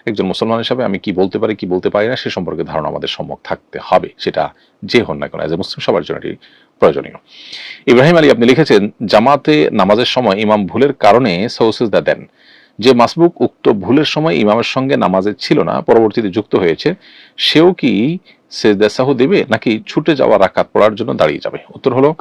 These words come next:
ইমাম যদি সে-, সেজদা সাহু দিতে হয়, তাহলে মুক্তাদি হিসাবে আপনাকেও সেজদা সাহু দিতে হবে। ইমাম, আহ, যে ভুলের কারণে সেজদা সাহু দিচ্ছেন, ওই রাকাত আপনি ছিলেন না বা ছিলেন, তাতে কিছু আসে যায় না। এই জন্যই কারোর যদি এক বা দুই রাকাত নামাজ ছুটে যায়,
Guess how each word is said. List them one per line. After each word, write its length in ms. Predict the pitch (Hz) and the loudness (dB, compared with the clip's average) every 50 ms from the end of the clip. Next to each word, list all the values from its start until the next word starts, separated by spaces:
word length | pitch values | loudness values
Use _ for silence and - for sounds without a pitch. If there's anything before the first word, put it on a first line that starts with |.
| - - - - - - - - - _ - | -12 -20 -16 -14 -14 -14 -14 -16 -16 _ -2
ইমাম 520 | 131 123 131 143 160 170 170 170 170 - - - | 0 2 2 2 2 2 0 -2 -6 -8 -8 -4
যদি 240 | 110 110 101 107 98 | -2 0 0 0 -2
সে-, 400 | - - 110 101 - - 107 98 | 0 0 -2 0 0 0 -2 0
সেজদা 300 | - - 107 87 95 90 | 0 -2 0 0 0 0
সাহু 240 | - 120 120 135 120 | 0 0 0 0 0
দিতে 220 | 107 104 - 139 | 0 0 -2 0
হয়, 220 | 104 90 82 - | 0 0 0 0
তাহলে 380 | 69 - 95 101 110 113 95 113 | -2 -2 -4 -2 0 0 0 0
মুক্তাদি 440 | 143 139 - - - 95 87 92 98 | -2 -2 -4 -2 -2 -2 -2 -2 -4
হিসাবে 300 | 107 - - 131 143 123 | -6 -6 -6 -4 -2 -2
আপনাকেও 360 | 110 - - 101 - - 143 | -2 -2 -4 -4 -4 -4 -4
সেজদা 260 | - - 110 95 82 | -4 -4 -6 -6 -4
সাহু 180 | - 101 95 92 | -2 0 0 0
দিতে 180 | 113 117 - | 0 0 0
হবে। 240 | 98 80 73 71 - - - - - - - - - - - - - | -2 -2 -4 -6 -10 -14 -20 -20 -20 -20 -20 -20 -20 -20 -20 -12 -6
ইমাম, 480 | - 139 127 147 156 165 180 175 170 - - _ | -2 2 4 4 6 4 4 2 -2 -4 -6 _
আহ, 120 | - 123 107 | -2 -2 0
যে 200 | 90 113 113 107 | 2 2 2 2
ভুলের 280 | 92 95 120 131 135 | 2 2 2 2 2
কারণে 200 | - 123 127 127 | 2 2 0 0
সেজদা 280 | - - 123 104 104 104 | 0 -2 -2 0 0 2
সাহু 180 | - 117 117 | 2 2 2
দিচ্ছেন, 300 | 117 131 131 - - 147 | 2 2 0 0 0 0
ওই 80 | 131 120 | 2 2
রাকাত 220 | 113 107 131 - | 2 2 0 0
আপনি 180 | 123 123 - 127 | -2 -2 -4 -6
ছিলেন 320 | - - - 180 160 117 | -6 -2 0 2 2 2
না 300 | 90 82 82 95 131 - | 0 0 0 0 0 -2
বা 160 | - 104 104 101 | 2 2 2 2
ছিলেন, 360 | - - - 120 104 - 90 | 2 0 -2 -2 -2 -2 -2
তাতে 340 | - 95 - - 82 82 - | -2 -4 -2 -2 -4 -6 -6
কিছু 280 | _ 110 - - - | _ -12 -8 -4 -2
আসে 220 | 78 90 - 120 98 | -2 -2 -2 -4 -4
যায় 180 | 78 67 - | -4 -4 -4
না। 160 | - - - _ _ _ - - - - - - - - - - - | -8 -14 -18 _ _ _ -20 -20 -20 -20 -20 -20 -18 -18 -16 -4 -2
এই 100 | 120 104 | 0 2
জন্যই 540 | 135 170 180 139 95 92 104 147 175 - - _ _ _ | 2 2 2 2 2 2 0 -2 -4 -6 -8 _ _ _
কারোর 240 | - 101 92 104 101 | 2 4 4 4 2
যদি 180 | 98 104 113 117 | 2 0 0 2
এক 200 | - 98 85 90 | 2 2 2 2
বা 80 | 95 | 0
দুই 120 | 87 92 92 | 0 0 0
রাকাত 240 | 87 - 95 - - | 0 0 -2 -2 0
নামাজ 180 | 85 85 82 | -2 -2 -2
ছুটে 320 | - - - - 165 170 127 | -4 -4 -4 -2 0 0 0
যায়, 300 | 87 80 82 - - | 2 0 0 0 -2